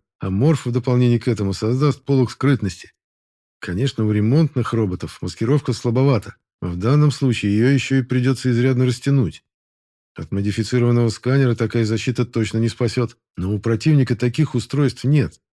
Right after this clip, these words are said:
и это вселяет надежду, что на огневую позицию артиллеристам удастся выйти необнаруженными. Стрелять всем четырём пушкам предстоит модифицированными снарядами. С их подготовкой нам с Ло и Шеллой пришлось какое-то время повозиться.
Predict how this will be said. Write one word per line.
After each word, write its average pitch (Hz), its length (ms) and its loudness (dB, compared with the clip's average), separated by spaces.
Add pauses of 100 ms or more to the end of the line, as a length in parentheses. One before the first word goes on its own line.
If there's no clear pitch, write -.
(160)
и 92 60 -2
это 110 180 -2
вселяет 120 400 0
надежду, 117 500 0
что 107 160 -6
на 107 120 0
огневую 113 400 2
позицию 123 480 0
артиллеристам 120 560 -2
удастся 117 400 -2
выйти 104 260 -2
необнаруженными. 101 800 -2 (1000)
Стрелять 101 540 -2
всем 135 300 0
четырём 110 420 0
пушкам 113 380 -2
предстоит 120 520 -2
модифицированными 107 800 -2
снарядами. 90 540 -4 (480)
С - 160 -8
их 127 160 -4
подготовкой 113 640 0
нам 127 220 2
с - 100 -8
Ло 131 180 4
и 117 60 2
Шеллой 131 500 0
пришлось 139 540 0
какое-то 107 440 -2
время 107 240 2
повозиться. 107 600 -2